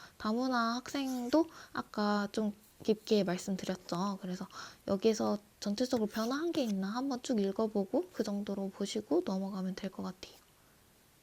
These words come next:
쭉쭉쭉 넘어가고, 그리고 이제 아이비 프로그램인데요. 아이비 프로그램 같은 경우에는 임태희 교육감님이 이제 취임하고 나서 중점적으로 이렇게 밀고 있는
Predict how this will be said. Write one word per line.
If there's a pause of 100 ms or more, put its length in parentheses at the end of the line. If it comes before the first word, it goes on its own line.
(960)
쭉쭉쭉
넘어가고, (380)
그리고
이제
아이비
프로그램인데요. (260)
아이비
프로그램
같은
경우에는
임태희
교육감님이
이제
취임하고 (680)
나서
중점적으로
이렇게
밀고
있는